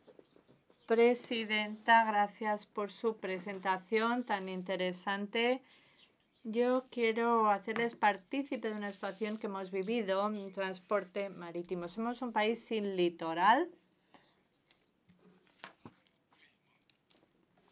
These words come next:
un, un país además menos adelantado, avanzado, y el puerto más cercano está a tres mil kilómetros de nuestro país.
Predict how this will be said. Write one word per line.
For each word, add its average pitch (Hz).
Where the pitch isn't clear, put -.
un, 190
un 185
país 180
además 180
menos 190
adelantado, 185
avanzado, 185
y 220
el 202
puerto 233
más 254
cercano 220
está 240
a 190
tres 202
mil 240
kilómetros 185
de 214
nuestro 180
país. 151